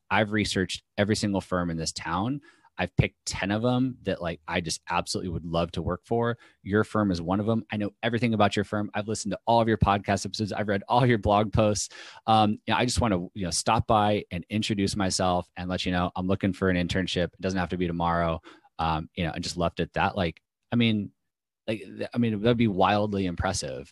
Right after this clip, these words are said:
Um, you know, i-, i-, and whether or not we're hiring or not, and that would actually go through, I don't know, but I,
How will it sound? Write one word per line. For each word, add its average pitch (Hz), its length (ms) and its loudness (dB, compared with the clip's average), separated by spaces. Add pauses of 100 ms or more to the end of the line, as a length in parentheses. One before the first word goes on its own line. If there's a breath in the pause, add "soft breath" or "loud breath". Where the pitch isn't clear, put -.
Um, 80 480 -2 (300 soft breath)
you 87 100 -2
know, 78 180 0 (140)
i-, 73 80 -12 (180)
i-, - 80 -12 (100)
and 101 120 0
whether 104 180 6
or 98 40 6
not 95 140 4
we're 78 80 0
hiring 104 360 4
or 98 60 6
not, 95 160 6
and 85 100 2
that 85 60 2
would 85 100 2
actually 87 260 0
go 85 100 2
through, - 180 -2
I 101 60 2
don't 101 120 4
know, 101 140 4
but 85 280 0
I, 92 140 -4